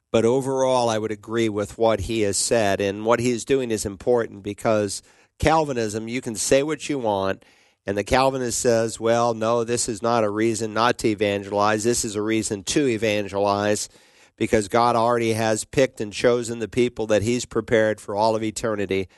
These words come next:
Fact of the matter is, is they are in last place in terms of doing evangelism. They're in last place in terms of conversions and baptisms. They're in last place in terms of sending missionaries around the world.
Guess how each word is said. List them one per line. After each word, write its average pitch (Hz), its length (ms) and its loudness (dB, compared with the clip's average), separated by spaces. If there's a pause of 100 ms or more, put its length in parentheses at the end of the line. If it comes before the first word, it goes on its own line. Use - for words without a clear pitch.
(140)
Fact 147 440 0
of 135 80 0
the 120 60 -4
matter 104 420 -2
is, 101 260 -4
is 104 140 -6
they 120 180 4
are 107 120 -2
in 101 80 -10
last 120 420 0
place 120 400 -2
in 107 100 -10
terms 110 360 -6
of 104 180 -2
doing 110 260 -2
evangelism. 120 840 0
They're 104 180 0
in 98 120 -6
last 120 440 0
place 117 340 0
in 113 100 -12
terms 107 300 -6
of 104 200 0 (500)
conversions 127 760 -2
and 101 140 -6
baptisms. 117 760 -2
They're 104 160 2
in 98 80 -6
last 127 440 0
place 127 360 -2
in 117 80 -10
terms 123 300 -6
of 113 120 -6
sending 123 440 0
missionaries 120 540 -2
around 113 300 -2
the 107 100 -2
world. 104 420 -2